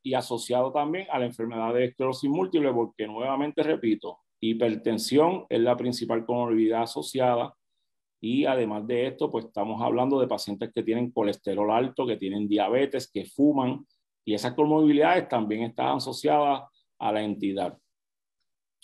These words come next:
Eh, la mejor medicina es aquella que nos ayuda a conservar la salud.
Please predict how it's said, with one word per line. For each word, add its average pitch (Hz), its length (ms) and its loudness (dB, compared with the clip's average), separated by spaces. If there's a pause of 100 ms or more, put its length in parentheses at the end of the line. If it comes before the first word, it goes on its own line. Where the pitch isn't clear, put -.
(140)
Eh, 131 240 2
la 139 140 6
mejor 143 260 4
medicina 175 580 6
es 139 80 0
aquella 175 440 2
que 139 80 -2
nos 127 180 -2
ayuda 165 320 2
a - 60 -2
conservar 117 420 -6
la 127 140 0
salud. 117 400 -2